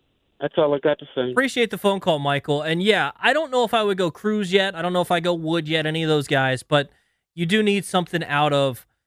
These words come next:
Speaker 2: the center fielder at some point. But you got so many guys coming up that can play center field. And that's the beauty of the Nationals, is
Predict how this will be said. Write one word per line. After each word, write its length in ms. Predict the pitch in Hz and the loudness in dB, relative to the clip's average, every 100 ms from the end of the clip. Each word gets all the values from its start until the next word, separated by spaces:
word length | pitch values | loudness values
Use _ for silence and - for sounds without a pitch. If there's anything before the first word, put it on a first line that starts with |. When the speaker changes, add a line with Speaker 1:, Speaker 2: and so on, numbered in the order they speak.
| _ _ | _ _
Speaker 2:
the 300 | 143 139 131 | -2 0 0
center 300 | 123 - 151 | 0 0 0
fielder 380 | 131 147 135 123 | 0 -2 0 -2
at 80 | 110 | -6
some 240 | - 135 | -4 -4
point. 260 | 117 104 92 | -4 -14 0
But 280 | 180 165 139 | 2 2 0
you 120 | 139 143 | -8 -6
got 180 | 139 | -6
so 160 | - 165 | -2 -2
many 140 | 147 | 0
guys 240 | 131 123 - | 0 -4 -4
coming 240 | 139 117 | -6 -6
up 100 | 104 | -6
that 80 | 117 | -10
can 120 | 117 | -12
play 140 | 117 110 | -8 -8
center 280 | - 113 | -8 -10
field. 360 | - 120 98 95 135 | -8 -12 -12 -12 -4
And 260 | 139 131 | -2 2
that's 260 | 135 156 - | 2 2 0
the 100 | 160 | 0
beauty 320 | 143 151 143 | 2 2 2
of 80 | 131 | 0
the 60 | |
Nationals, 560 | 127 131 131 160 160 - _ _ _ _ | -2 -2 -4 -4 -6 -8 _ _ _ _
is 560 | 151 143 131 120 - | 2 4 2 -2 -8